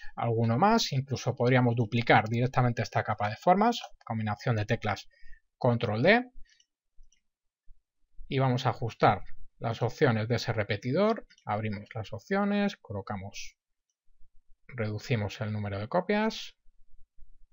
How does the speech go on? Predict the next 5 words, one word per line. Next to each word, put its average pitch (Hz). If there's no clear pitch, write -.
ajustamos -
la 110
posición 196
desde 113
transformar 113